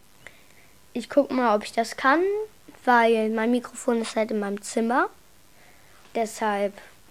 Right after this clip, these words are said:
die Switch kann ich, ich hab schwer Bedrock, die Switch kann ich rausnehmen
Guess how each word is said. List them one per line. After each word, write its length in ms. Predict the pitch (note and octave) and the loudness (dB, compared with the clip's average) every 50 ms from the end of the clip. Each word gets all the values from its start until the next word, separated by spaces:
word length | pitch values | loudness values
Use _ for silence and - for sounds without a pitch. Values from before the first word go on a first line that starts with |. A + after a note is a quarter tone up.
| - | -14
die 60 | - G#3 | -12 -10
Switch 360 | - - - B3+ A#3+ - - | -6 -4 -2 -2 -2 -4 -4
kann 260 | - A3+ G3+ G3+ G3 | -4 -2 -2 -2 -4
ich, 200 | G3+ G3+ - - - | -6 -8 -12 -14 -14
ich 160 | G3+ G#3 - | -14 -12 -10
hab 120 | G3+ G#3 | -12 -12
schwer 380 | - - - - A#3 G3+ - - - - | -12 -8 -2 0 0 0 0 -2 -4 4
Bedrock, 580 | - A#3 B3+ C4 - - F#4+ G4+ G#4+ - - - - - - - - - - - - - | 4 4 4 6 8 10 10 10 8 6 -6 -20 -20 -20 -20 -20 -20 -20 -20 -16 -8 -6
die 80 | A#3+ A3 | -6 -4
Switch 280 | - - A3 G#3+ - | -2 -4 -6 -6 -4
kann 160 | - A3 G3+ | -6 -6 -6
ich 140 | G3+ - - | -6 -4 2
rausnehmen 560 | - A#3 B3+ C4 - D#4 D4 D4 D4 C#4 C#4 | 4 4 4 4 4 4 4 4 4 2 -2